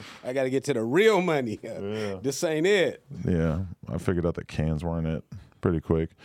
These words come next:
Speaker 2: But so, do you have any ideas for, like, co-hosts, people that you could imagine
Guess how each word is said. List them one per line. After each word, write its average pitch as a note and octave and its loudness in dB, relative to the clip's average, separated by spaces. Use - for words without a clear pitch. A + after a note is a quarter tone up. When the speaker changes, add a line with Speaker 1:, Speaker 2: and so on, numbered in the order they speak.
Speaker 2:
But G2+ 4
so, A#2 6
do G2 4
you A2+ 10
have C3 8
any C3 6
ideas G2 4
for, G2+ 2
like, E2 2
co-hosts, G#2 4
people F#2+ 2
that F2 4
you E2 2
could F#2 2
imagine E2 0